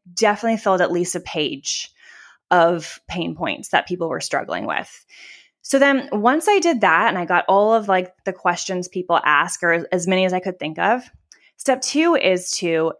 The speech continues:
categorize each pain point, meaning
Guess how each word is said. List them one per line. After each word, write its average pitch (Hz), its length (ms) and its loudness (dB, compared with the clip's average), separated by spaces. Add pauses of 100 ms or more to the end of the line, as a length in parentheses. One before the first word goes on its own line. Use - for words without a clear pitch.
categorize 277 920 2 (140)
each 208 260 -8
pain 165 260 -8
point, 160 520 -10 (680)
meaning 240 460 4